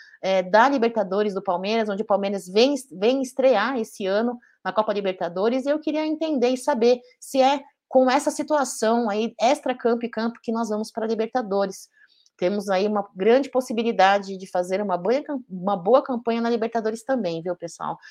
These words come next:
É, de, entre time brasileiro, a gente vai falar um pouquinho mais disso, são três times brasileiros que vão participar da Libertadores feminina.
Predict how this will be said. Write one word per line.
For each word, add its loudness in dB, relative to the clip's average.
É, 2
de, -10
entre -4
time -2
brasileiro, -2
a 0
gente -6
vai 4
falar 0
um -2
pouquinho -8
mais -6
disso, -4
são -10
três 2
times -2
brasileiros 2
que -10
vão 0
participar -2
da 4
Libertadores 2
feminina. 0